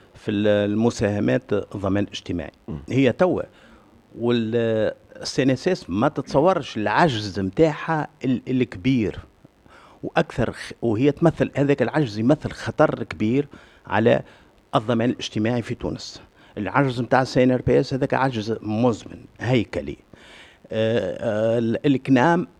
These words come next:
Speaker 1: اللي هي كونتابلمون ايكيليبري، اما زوز صناديق هذوما واحد. انا دوبوي يمكن عشرين سنه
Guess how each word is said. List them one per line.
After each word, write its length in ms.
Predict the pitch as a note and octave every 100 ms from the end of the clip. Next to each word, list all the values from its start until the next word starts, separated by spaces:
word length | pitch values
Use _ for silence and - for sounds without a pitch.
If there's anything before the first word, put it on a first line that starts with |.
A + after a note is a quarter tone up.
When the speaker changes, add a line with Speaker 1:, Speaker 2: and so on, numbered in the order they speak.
| _ -
Speaker 1:
اللي 240 | B2+ B2+
هي 120 | C#3 B2
كونتابلمون 880 | - E3 D3+ D3+ C3+ C3+ D#3+ F3+ - _ -
ايكيليبري، 720 | D#3+ F3 C#3+ B2 G2 E2+ - - - -
اما 220 | A#2+ A#2 -
زوز 280 | A2 C3+
صناديق 520 | - A2 A#2 A2+ A2+ G2+
هذوما 360 | A2 G#2+ -
واحد. 220 | D#2 - - - - - - -
انا 200 | D#3 A#2+ - - _ -
دوبوي 580 | - G2+ A#2 - - F#3 C3+
يمكن 500 | D3+ D3+ - A2 F#2 - - - - - - - - - -
عشرين 600 | - D3 - C#3 F3 A#2+
سنه 380 | - A2+ D3+